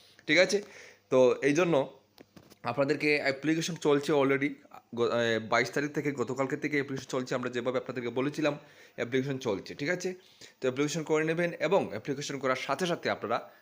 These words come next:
পরীক্ষার জন্য প্রিপারেশন শুরু করে দেবেন। এটা আপনাদেরকে আমি বলছি, কারণ এরকম পোস্ট কিন্তু বারবার আপনাদের কাছে আসবে না, আপনাদের বয়স সীমা বারবার থাকবে না। তো এটা হচ্ছে কথা। তো আমরা সম্পূর্ণ কমপ্লিট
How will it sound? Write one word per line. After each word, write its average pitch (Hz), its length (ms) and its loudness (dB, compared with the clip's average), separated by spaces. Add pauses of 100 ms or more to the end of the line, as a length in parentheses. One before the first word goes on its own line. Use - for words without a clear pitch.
(160)
পরীক্ষার 139 460 -2
জন্য 127 420 -4
প্রিপারেশন 117 440 -4
শুরু 113 300 -4
করে 131 180 -2
দেবেন। 147 260 -2 (260)
এটা 107 180 -2
আপনাদেরকে 113 360 -2
আমি 117 120 -2
বলছি, 131 340 -2
কারণ 151 280 -2 (340)
এরকম 135 400 -4
পোস্ট 151 320 -2
কিন্তু 143 240 -4
বারবার 110 560 2
আপনাদের - 380 -4
কাছে 123 240 -4
আসবে 120 280 0
না, 127 80 0
আপনাদের 113 260 -2
বয়স 110 320 2
সীমা 135 260 -4
বারবার 107 300 0
থাকবে 92 360 -4
না। 82 140 -10 (920)
তো 117 100 0
এটা 117 120 2
হচ্ছে 127 280 -2
কথা। 123 240 -8 (360)
তো 131 60 2
আমরা 147 220 4
সম্পূর্ণ 156 480 -2
কমপ্লিট 151 460 0